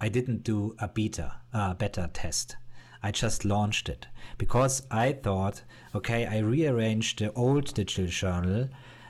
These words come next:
uh, because I had it already, and launch it again." That was a bad idea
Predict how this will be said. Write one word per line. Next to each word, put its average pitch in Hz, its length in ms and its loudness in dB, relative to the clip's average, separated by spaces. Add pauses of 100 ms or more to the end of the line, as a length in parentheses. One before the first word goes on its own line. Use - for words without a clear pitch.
uh, 107 240 2
because 104 300 2
I 98 60 2
had 120 220 2
it 104 100 0
already, 90 580 2 (560)
and 110 280 2
launch 110 360 2
it 92 100 -4
again." 90 440 2 (1600)
That 156 160 4
was 147 140 6
a 131 60 4
bad 117 200 6
idea 98 540 2